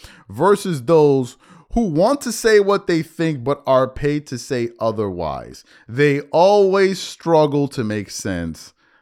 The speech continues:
Laughing emoji, right? Now, some people got what I said. Other people didn't get what I said. Other people got offended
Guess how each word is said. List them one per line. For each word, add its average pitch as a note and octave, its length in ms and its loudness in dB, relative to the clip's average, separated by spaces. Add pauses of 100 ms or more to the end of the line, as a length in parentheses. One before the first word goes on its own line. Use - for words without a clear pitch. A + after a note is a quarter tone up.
Laughing A2 600 -4
emoji, F2 640 -8 (240)
right? C#3 420 0 (360)
Now, D3+ 200 2
some D3 220 0
people C#3 260 -4
got A#2+ 260 0
what A2+ 140 -2
I G#2+ 120 -2
said. A2+ 400 -2
Other A2+ 240 -4
people G2+ 560 -6
didn't G#2 340 -10
get G#2 180 -4
what G2+ 100 -6
I G2 140 -4
said. G2 260 -8
Other G2 140 -6
people F#2 200 -14
got F2 160 -8
offended E2+ 460 -10